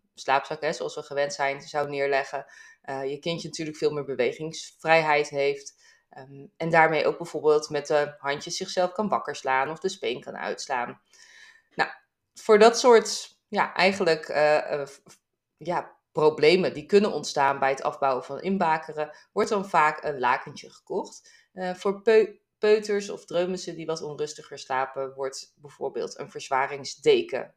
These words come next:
gekocht. Dat lijkt gewoon eigenlijk op een dekbed, maar is gewoon wat zwaarder en geeft dus druk op het lichaam, wat dus, ja, voor rust zou moeten zorgen.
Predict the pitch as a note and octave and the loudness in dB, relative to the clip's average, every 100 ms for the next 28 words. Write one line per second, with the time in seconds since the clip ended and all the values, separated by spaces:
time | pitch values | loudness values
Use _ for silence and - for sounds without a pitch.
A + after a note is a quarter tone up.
0 | _ - D#3 - - E3+ F3 F3+ - E3+ | _ -14 -6 -6 -6 -4 -2 -2 -2 -2
1 | F3+ - - D#3 F3 F3+ E3 E3 C#3+ - | -2 -2 -12 2 2 4 0 0 -4 -6
2 | - D3 C#3 B2+ - - E3+ F3+ F3+ D#3+ | -4 -2 -2 -2 -8 4 6 8 6 2
3 | D#3+ - - - - E3 F3 D#3 D#3 - | 0 -4 -20 -18 -16 -4 -4 -2 -10 -12
4 | - D3+ F3+ F3+ - - C3 D3 D#3 D3 | -10 -2 -2 -2 -8 -8 -6 -4 0 2
5 | C#3+ D3 C#3 C#3 B2+ - - _ _ F3 | 2 0 -6 -4 -8 -8 -18 _ _ -10
6 | - D3+ C3 - - B2+ - - - E2+ | -6 -8 -6 -8 -10 -14 -18 -18 -10 -8
7 | D3+ F#3 - | -6 -6 -8